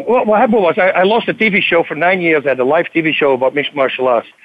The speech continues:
and it was last October. So then Kevin is a, fr-, a friend of mine. He said, "Hey, so you can jump on this show, uh, to do an episode for fun." I said, "Cool." So I jumped in, and then everybody really liked it.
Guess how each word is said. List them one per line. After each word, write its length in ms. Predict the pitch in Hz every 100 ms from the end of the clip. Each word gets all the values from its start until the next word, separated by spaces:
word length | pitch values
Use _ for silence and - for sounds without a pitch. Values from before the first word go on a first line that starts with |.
| - -
and 80 | 131
it 60 |
was 160 | 139 131
last 280 | 156 165 -
October. 480 | - 143 127 101 -
So 160 | 156 135
then 200 | 131 120
Kevin 360 | 180 208 170
is 140 | 139 131
a, 60 |
fr-, 120 | -
a 180 | 180 170
friend 220 | - 180
of 60 | 165
mine. 240 | 127 117
He 100 | 139 143
said, 100 | -
"Hey, 260 | 233 185 107
so 80 | 185
you 100 | 175
can 160 | 175 170
jump 200 | 165 165
on 80 |
this 160 | 185 262
show, 260 | 160 101 - - - _ -
uh, 300 | 156 151 147
to 120 | 135
do 160 | 156 240
an 80 | 220
episode 400 | 247 160 151 123
for 100 | 143
fun." 280 | 233 190 131
I 80 |
said, 200 | 131 -
"Cool." 280 | - 247 120 -
So 120 | 151
I 60 |
jumped 280 | 147 233 233
in, 240 | 175 160 170 _ _ _ 170
and 80 |
then 100 | 175
everybody 440 | 185 208 214 196 185
really 300 | 190 175 160
liked 300 | 214 262 175
it. 140 | 151